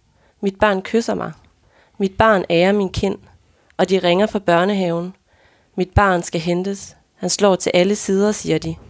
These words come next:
Jeg henter mit barn. Jeg ringer til børnehaven. Det er slut. Jeg ringer til P P R, og jeg holder ham hjemme.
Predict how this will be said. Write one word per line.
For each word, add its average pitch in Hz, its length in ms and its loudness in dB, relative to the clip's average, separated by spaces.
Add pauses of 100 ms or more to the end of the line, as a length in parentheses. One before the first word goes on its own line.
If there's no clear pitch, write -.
(360)
Jeg 180 100 0
henter 202 380 2 (380)
mit 185 140 -4
barn. - 360 -2 (3000)
Jeg 202 140 -2
ringer 208 320 4
til 233 140 -6
børnehaven. 175 680 -2 (520)
Det 190 60 -4
er 180 40 -4
slut. 190 420 -8 (880)
Jeg 185 120 -2
ringer 196 240 4
til 190 260 -4 (160)
P - 60 -2 (120)
P - 40 -2
R, 180 360 0 (440)
og - 80 0
jeg 170 100 2
holder 190 220 4
ham 165 160 -2
hjemme. 165 360 -4